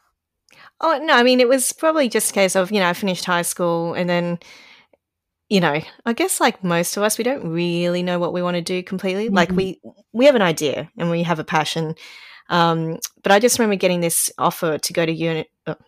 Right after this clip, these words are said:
Speaker 1: University of New South Wales. I was gonna say U N S W,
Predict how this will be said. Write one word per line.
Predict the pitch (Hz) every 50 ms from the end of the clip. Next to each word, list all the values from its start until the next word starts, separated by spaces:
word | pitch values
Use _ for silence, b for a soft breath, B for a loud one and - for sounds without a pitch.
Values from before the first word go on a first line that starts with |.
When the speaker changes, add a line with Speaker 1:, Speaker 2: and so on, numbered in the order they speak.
| _ _ _ _ -
Speaker 1:
University | 185 175 165 165 160 - - 160
of | 156
New | 160 156
South | - - 151 147 - -
Wales. | 151 143 160 190 208 -
I | - -
was | 165 160
gonna | 160 156
say | - 165 165 160 160 160 _ _ _ -
U | 175 175 165
N | 160
S | 160 160 - -
W, | 185 160 160 170 175 202 262